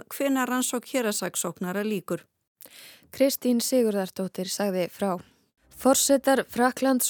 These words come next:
Speaker 2: og Rússlands eru sammála um að Alþjóða kjarnorkumálastofnunin verði að senda sérfræðinga til Úkraínu til að kanna ástand mála við Zaporizhzhia kan-, kjarnorkuverið. Zelenski, forseti Úkraínu, fór fram á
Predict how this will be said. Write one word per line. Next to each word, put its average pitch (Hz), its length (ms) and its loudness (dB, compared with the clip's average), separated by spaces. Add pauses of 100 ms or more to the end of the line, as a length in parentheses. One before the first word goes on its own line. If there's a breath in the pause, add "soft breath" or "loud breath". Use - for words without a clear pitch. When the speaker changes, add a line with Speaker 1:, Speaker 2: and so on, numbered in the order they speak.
Speaker 2:
og 190 140 -2
Rússlands 226 500 0
eru 208 160 2
sammála 214 460 4 (100)
um 202 160 0
að 226 140 2 (100)
Alþjóða 208 460 0 (100)
kjarnorkumálastofnunin 196 1700 0 (420 loud breath)
verði 247 400 6
að 226 140 4
senda 214 340 2
sérfræðinga 190 640 0
til 220 140 4
Úkraínu 196 420 0
til 226 160 -2
að 233 160 2
kanna 240 400 2
ástand 226 480 0
mála 220 480 2
við 180 160 0
Zaporizhzhia 196 800 -2 (100)
kan-, 214 240 0
kjarnorkuverið. 185 880 -2 (640 loud breath)
Zelenski, 233 560 4
forseti 226 480 2
Úkraínu, 202 560 2
fór 233 300 0
fram 247 260 4
á 226 80 4